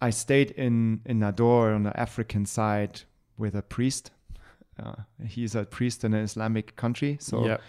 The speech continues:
Speaker 1: that was kind of difficult, but he illegally helps those refugees not to, to cross the border, just to make it a little bit more human
Speaker 2: Right.
Speaker 1: for them to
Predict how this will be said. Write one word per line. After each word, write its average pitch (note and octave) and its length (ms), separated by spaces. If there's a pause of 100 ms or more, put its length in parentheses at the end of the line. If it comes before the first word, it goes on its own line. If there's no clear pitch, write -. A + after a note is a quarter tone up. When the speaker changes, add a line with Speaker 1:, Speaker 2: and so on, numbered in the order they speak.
(680)
Speaker 1:
that A2+ 160
was A2+ 140
kind A#2 220
of G2 80
difficult, B2 560
but A2+ 260
he B2 840
illegally A#2+ 640
helps G#2+ 720 (920)
those A2 360
refugees - 800 (400)
not A#2+ 340
to, A2+ 280
to - 160
cross A2 220
the G#2+ 80
border, A#2 320
just - 360
to G#2+ 300 (100)
make A2 280
it A2 80
a A2 60
little A#2+ 240
bit A2 220
more G#2+ 220
human A2+ 460 (400)
Speaker 2:
Right. A2 220
Speaker 1:
for A#2+ 100
them G#2 380 (100)
to A2 160